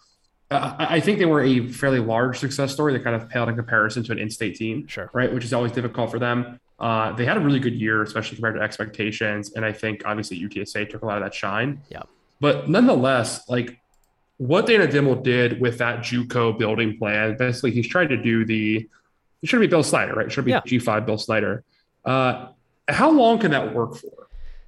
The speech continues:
Speaker 2: So that's, I'm, I'm worried about that 'cause I think that's always the issue with juco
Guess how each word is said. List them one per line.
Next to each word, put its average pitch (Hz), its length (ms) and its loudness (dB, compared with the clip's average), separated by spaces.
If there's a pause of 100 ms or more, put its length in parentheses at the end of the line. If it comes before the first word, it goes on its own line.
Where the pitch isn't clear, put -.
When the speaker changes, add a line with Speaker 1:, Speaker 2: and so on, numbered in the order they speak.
Speaker 2:
So 139 260 -10
that's, 156 520 -8
I'm, 123 540 -6
I'm 107 440 -6
worried - 460 -14
about - 300 -12
that - 200 -18 (160)
'cause - 380 -14
I 107 100 -8
think 110 320 -12
that's 107 220 -8
always 101 340 -10
the 107 200 -10
issue 113 340 -6
with 113 200 -14
juco 117 520 -8